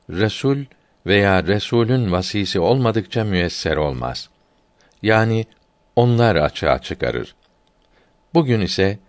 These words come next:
sizden bu keramet açığa çıktı. Anladım ki siz Resulün vasisisiniz. İşittiğim ve gördüğüm muhakkak olup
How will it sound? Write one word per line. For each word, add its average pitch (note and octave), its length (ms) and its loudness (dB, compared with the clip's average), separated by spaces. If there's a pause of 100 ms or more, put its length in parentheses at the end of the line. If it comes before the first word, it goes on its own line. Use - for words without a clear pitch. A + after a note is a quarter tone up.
(180)
sizden A#2+ 640 0
bu G#2 80 -2
keramet E2 640 0
açığa C#2+ 380 -4
çıktı. - 460 -8 (640)
Anladım G2+ 440 0
ki A2+ 320 -2 (320)
siz C3 520 -4 (300)
Resulün G2 680 0
vasisisiniz. D2+ 1000 -4 (640)
İşittiğim A2 720 -2
ve F#2 100 4
gördüğüm F#2+ 580 0
muhakkak E2+ 640 -2
olup A2+ 340 -2